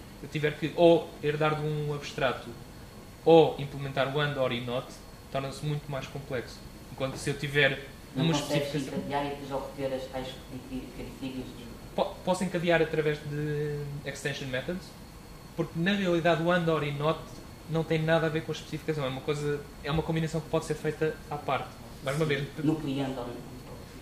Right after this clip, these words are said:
Speaker 1: ao nível do domínio ou do serviço, ou seja, eu consigo construir o critério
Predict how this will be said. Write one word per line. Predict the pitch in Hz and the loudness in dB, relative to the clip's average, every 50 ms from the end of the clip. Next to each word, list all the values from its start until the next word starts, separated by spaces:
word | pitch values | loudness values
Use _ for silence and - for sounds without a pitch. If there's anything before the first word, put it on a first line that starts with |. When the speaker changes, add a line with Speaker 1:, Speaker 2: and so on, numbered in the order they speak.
| - - - - 190 185 - 165 | -14 -14 -14 -12 -10 -8 -2 0
Speaker 1:
ao | 180 180 | 2 2
nível | 190 202 175 208 202 | 4 2 2 2 2
do | 175 160 180 196 196 202 202 202 202 190 190 190 190 185 - - - - - - - - - - - - - - - - - - - - - - - - - - - | 0 0 0 0 2 2 2 2 2 2 2 0 0 -2 -4 -6 -12 -16 -16 -16 -16 -16 -16 -16 -16 -16 -16 -16 -16 -16 -16 -16 -16 -16 -16 -14 -16 -16 -14 -12 -8
domínio | 160 147 160 160 160 165 175 180 180 180 185 180 | -4 0 2 2 4 4 6 6 4 4 4 4
ou | 175 160 | 4 4
do | 156 165 | 4 0
serviço, | - - - 156 147 131 143 135 123 - - 120 | -2 -2 -2 -2 -2 -2 -2 -4 -4 -4 -6 -6
ou | 117 | -4
seja, | - 127 127 127 135 | -2 -2 0 0 0
eu | 135 - | 0 0
consigo | - 151 147 - - 165 165 151 - | 0 -2 -2 0 0 0 0 0 0
construir | - 156 151 - - - 143 156 160 151 | 0 0 0 0 -2 -4 0 0 0 0
o | 156 147 - | 0 -2 -2
critério | - 147 147 139 160 165 165 160 165 | -2 -2 0 4 6 6 8 6 6